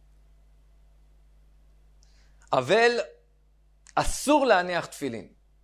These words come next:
מנין למדים שאבל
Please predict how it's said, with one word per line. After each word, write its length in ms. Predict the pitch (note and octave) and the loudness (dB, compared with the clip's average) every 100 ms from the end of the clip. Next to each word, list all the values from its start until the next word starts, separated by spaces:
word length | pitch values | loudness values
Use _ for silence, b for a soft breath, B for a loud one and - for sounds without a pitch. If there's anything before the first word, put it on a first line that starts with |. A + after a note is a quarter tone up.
| _ _ _ _ _ _ _ _ _ _ _ _ _ _ _ _ _ _ _ _ _ _ | _ _ _ _ _ _ _ _ _ _ _ _ _ _ _ _ _ _ _ _ _ _
מנין 320 | B2 D#3 F3 | 0 0 2
למדים 320 | D#3+ D3+ D#3 | -2 -2 -4
שאבל 560 | D3 C3+ A#2+ E3 C#3+ | 2 2 6 4 4